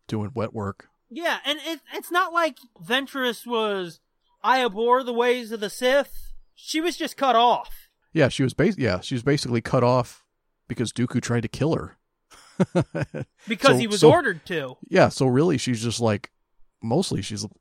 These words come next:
Speaker 1: like, "Fuck Dooku."
Speaker 2: Yeah, she's not "fuck the Sith."
Speaker 1: Not,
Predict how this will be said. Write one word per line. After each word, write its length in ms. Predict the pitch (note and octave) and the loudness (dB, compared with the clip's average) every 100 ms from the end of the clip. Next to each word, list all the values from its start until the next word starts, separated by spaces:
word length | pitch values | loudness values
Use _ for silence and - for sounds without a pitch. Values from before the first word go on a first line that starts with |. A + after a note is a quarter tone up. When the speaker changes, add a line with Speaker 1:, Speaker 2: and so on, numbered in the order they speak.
| _ _ D#3 | _ _ -10
Speaker 1:
like, 140 | F2 _ | -10 _
"Fuck 400 | - - C3 - | -10 -4 -4 -2
Dooku." 480 | G#2 E3 G#2+ F2 E2+ _ _ _ | -4 -2 -4 -8 -12 _ _ _
Speaker 2:
Yeah, 240 | C#4 A#3+ | -4 -4
she's 200 | - G#3+ | -6 -8
not 300 | A#3+ D#4 - | -4 -4 -2
"fuck 260 | B3+ B3 - | -2 -4 -4
the 60 | F#3+ | -12
Sith." 580 | C4 D4 F3 D3 _ _ _ _ - | -2 -2 -2 -6 _ _ _ _ -14
Speaker 1:
Not, 280 | A2 C#3 | -2 -2